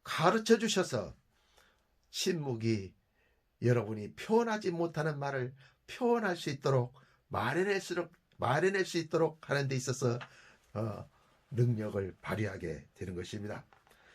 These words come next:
세 번째로, 침묵은 사물을 통해 깨닫지 못하는 진리를 깨닫게 합니다. 침묵은 사물을 통해서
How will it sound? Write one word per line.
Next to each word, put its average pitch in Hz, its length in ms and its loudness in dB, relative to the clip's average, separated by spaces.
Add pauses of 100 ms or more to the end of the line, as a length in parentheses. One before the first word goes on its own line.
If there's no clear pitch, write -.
(140)
세 131 240 4
번째로, 135 600 2 (420)
침묵은 185 540 0
사물을 208 640 0
통해 165 360 0 (320)
깨닫지 233 520 2
못하는 196 480 0
진리를 156 520 -2
깨닫게 220 720 2 (280)
합니다. - 520 -4 (1040)
침묵은 247 560 0
사물을 254 640 2
통해서 190 600 2